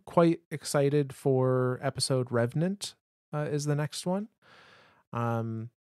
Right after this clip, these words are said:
that is the one that is all Scorn themed, and they kinda gave us the tease of, like, you're gonna be a vampire hunter is the, the idea as they were, like, building the systems in it.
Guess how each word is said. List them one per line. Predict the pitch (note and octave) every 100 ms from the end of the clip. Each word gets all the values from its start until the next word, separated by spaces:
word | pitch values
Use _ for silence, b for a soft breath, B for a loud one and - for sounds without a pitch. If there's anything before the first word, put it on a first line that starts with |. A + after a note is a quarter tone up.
| _
that | C3+ C3
is | C3
the |
one | C#3 C3+
that | C3
is | B2
all | B2 B2 A#2+
Scorn | A#2 - B2+ C3+ C3+
themed, | C#3+ C#3 C3+ C3+ C3 C3
and | A#2+
they | A#2 A#2
kinda | A#2+ B2 B2
gave | B2 A#2+
us | A#2
the | A#2+
tease | - C3+ B2+ B2+ A2+
of, | A2+
like, | A#2+ A2+ -
you're | A2
gonna | A2+
be | G#2+ G#2+
a | G2+
vampire | A2+ C3 B2+ B2+ B2+ B2+ B2+ B2+ -
hunter | - C3+ B2 C3 B2+ B2 B2
is | A#2+ A2
the, | - B2 A#2 A2
the | A#2 A#2
idea | B2 A#2+ G#2+ A#2 A#2+ A#2+
as | A#2+ A#2 A2
they | A#2+
were, | A#2 A#2 A2+ G#2+
like, | A#2 A2 - - A#2
building | B2 A#2+ A#2+ A#2 A#2+ A#2
the | A2
systems | B2 - B2+ A#2+ A#2+
in | A#2+
it. | A#2+ A#2+